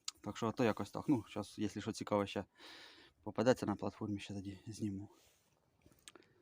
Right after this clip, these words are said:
Так, все продивився. Всю платформу пройшов, мишей нема. Єсть слабенькі сім'ї. Ну, нічого, то таке діло.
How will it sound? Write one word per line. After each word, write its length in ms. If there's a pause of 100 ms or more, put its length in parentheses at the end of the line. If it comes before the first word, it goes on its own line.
(800)
Так, 280
все 200
продивився. 680 (1300)
Всю 160
платформу 460
пройшов, 400
мишей 300
нема. 380 (1300)
Єсть 580 (380)
слабенькі 520
сім'ї. 500 (1700)
Ну, 220
нічого, 340
то 100
таке 280
діло. 280